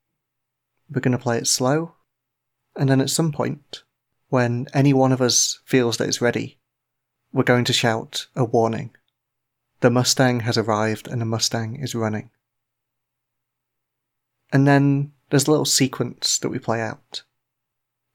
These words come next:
Vens is gonna give each of us a coin. We describe how we're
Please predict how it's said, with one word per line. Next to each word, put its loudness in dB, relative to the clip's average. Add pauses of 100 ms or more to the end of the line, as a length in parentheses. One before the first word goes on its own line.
Vens -2 (180)
is -2
gonna 2
give 0
each -4
of -2
us -2
a -4
coin. -6 (920)
We 2
describe 0
how -4
we're -4